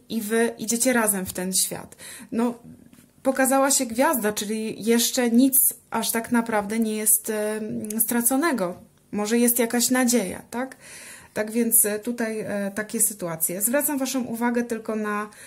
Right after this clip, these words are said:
e, na te cechy charakteru, które mi się dosyć niefajne pokazały przy tej drugiej osobie,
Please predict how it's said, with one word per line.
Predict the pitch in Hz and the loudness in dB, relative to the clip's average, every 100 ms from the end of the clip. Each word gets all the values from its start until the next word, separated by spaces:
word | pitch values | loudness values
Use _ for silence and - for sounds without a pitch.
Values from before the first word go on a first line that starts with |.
| - - | -16 -8
e, | 208 196 202 | -6 -4 -4
na | 202 214 214 214 202 202 202 202 202 | -4 -6 -6 -4 -4 -4 -4 -4 -4
te | 240 208 | -4 -2
cechy | 233 233 240 | -2 -2 -2
charakteru, | 226 214 - 247 254 | -2 -2 -2 -2 -2
które | 240 233 208 | -2 -2 0
mi | 208 | 2
się | 214 | 0
dosyć | 196 208 - 214 | 2 0 0 -2
niefajne | 208 226 226 214 | -2 -2 -2 -2
pokazały | 196 208 208 208 202 | -4 -2 0 0 -2
przy | - | -6
tej | 208 202 | -6 -6
drugiej | 208 208 190 | -4 -4 -2
osobie, | 196 240 226 | 0 0 -2